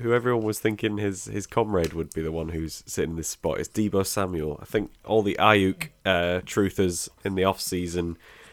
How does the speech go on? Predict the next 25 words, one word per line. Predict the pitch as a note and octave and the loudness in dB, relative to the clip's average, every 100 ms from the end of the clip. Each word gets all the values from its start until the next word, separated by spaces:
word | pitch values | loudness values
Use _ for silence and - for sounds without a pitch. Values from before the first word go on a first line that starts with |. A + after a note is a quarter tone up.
| _ - | _ -10
just | - - | -8 0
hanging | G#2 G2 | 2 4
their | F2+ | 2
heads | F#2 E2+ | 2 0
in | E2 | -4
shame | - G2 F2+ E2 | -2 0 2 2
here | D#2 D2+ | 0 0
'cause, | E2 - - - - | -2 -8 -10 -16 -10
'cause | F#2 - | -8 -4
Deebo's | F2+ F2 E2 D#2+ D#2 | -2 0 0 -2 -4
just | - - - | -10 -12 -10
completely | E2 - F#2+ F2+ D#2+ C#2+ D#2+ | -10 -6 -2 0 -2 -4 -2
taken | D#2+ D2+ D#2+ | -2 -2 -2
everything | D#2+ D#2 - D2+ | -4 -6 -8 -10
that | D2 | -8
they | D#2+ | -8
thought | - D#2+ - | -2 -2 -2
Ayuk | - D#2+ D2+ - | -2 -2 -4 -6
would | D2 D2 | -12 -8
be, | D2+ D#2+ D#2+ | -6 -4 -4
uh, | D#2 D2+ | -4 -6
would | D#2+ D#2 | -10 -10
be | - | -10
having. | D#2+ D#2 D#2 - _ _ - - - F2 | -8 -8 -10 -14 _ _ -20 -20 -12 -2
Um, | E2+ E2+ E2 E2 D#2+ | 2 2 0 -4 -8